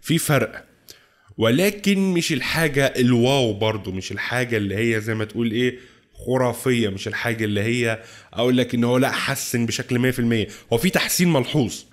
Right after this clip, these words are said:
زي ما انت شايف، في تحسين ملحوظ، ولكن للاسف مش زي ما انا كنت متخيل، يعني حتى الكلام حسنه، فاهمني، بينه، بين التفاصيل اللي هي الفريمات الثابته. ولكن زي ما انت شايف ان برضه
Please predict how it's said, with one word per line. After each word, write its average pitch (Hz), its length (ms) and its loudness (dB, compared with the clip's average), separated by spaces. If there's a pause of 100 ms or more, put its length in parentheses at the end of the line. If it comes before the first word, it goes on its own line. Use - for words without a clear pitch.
زي 117 100 2
ما 123 80 4
انت 120 80 -6
شايف، 110 280 0
في 120 100 -4
تحسين 117 500 -2
ملحوظ، 120 420 0 (200)
ولكن 175 560 0 (140)
للاسف 160 640 0 (100)
مش 147 600 0
زي 160 480 -2
ما 147 140 0
انا 175 340 -2
كنت 160 300 -4
متخيل، 139 340 -2
يعني 110 120 0
حتى 170 240 -6
الكلام 147 380 0
حسنه، 139 560 -2 (180)
فاهمني، 127 260 2
بينه، 123 540 2 (160)
بين 135 280 2
التفاصيل 151 580 -2
اللي 131 160 2
هي 151 140 4
الفريمات 135 420 0
الثابته. - 540 -2 (500)
ولكن 143 460 0
زي 135 140 0
ما 143 60 -2
انت 143 80 -4
شايف 147 280 0
ان 139 120 0
برضه 139 320 0